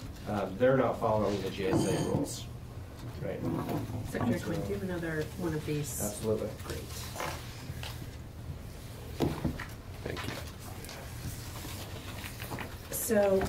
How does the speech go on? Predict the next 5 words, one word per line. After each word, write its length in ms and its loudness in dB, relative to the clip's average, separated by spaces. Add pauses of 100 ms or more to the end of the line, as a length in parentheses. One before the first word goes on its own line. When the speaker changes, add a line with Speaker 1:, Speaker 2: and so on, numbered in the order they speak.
Speaker 2:
<clears throat> 400 6 (2500)
I, 100 -2 (200)
I 100 4
would, 140 4 (160)
I 320 6